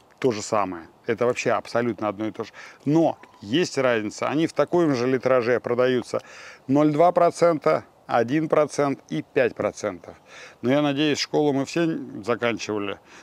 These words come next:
Ну, конечно, не с золотой медалью, но с какой-нибудь.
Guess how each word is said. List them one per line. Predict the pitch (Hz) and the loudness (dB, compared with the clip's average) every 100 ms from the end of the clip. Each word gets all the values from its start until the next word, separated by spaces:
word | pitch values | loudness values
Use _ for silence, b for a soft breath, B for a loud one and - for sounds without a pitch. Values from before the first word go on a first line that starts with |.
| B | B
Ну, | 139 | 0
конечно, | 139 135 - 127 | 2 0 -2 -2
не | 131 | -2
с | 113 | 0
золотой | 135 131 151 | 0 2 0
медалью, | 139 120 123 113 | 0 0 0 0
но | 113 | -2
с | |
какой-нибудь. | - 120 135 120 135 165 180 | -4 -2 0 0 0 0 -4